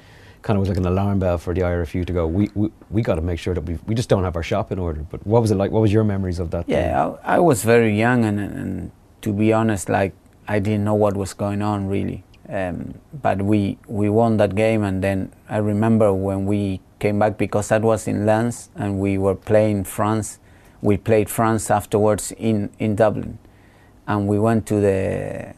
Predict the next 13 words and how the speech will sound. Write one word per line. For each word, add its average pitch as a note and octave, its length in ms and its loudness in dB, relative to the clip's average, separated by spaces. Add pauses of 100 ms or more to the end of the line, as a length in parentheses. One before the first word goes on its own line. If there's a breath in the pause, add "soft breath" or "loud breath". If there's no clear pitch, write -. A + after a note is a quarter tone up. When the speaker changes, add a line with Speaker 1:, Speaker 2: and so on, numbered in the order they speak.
Speaker 2:
I G2 80 -12
can't - 260 -4
remember, A#2 220 0
I A2+ 120 0
think B2 260 -2
it A2 60 -4
was G#2 180 0
the G#2 80 -4
City A2+ 340 0
West A#2+ 460 0 (480 soft breath)
Hotel, B2+ 420 2
and, G2 300 2
and F#2 360 -6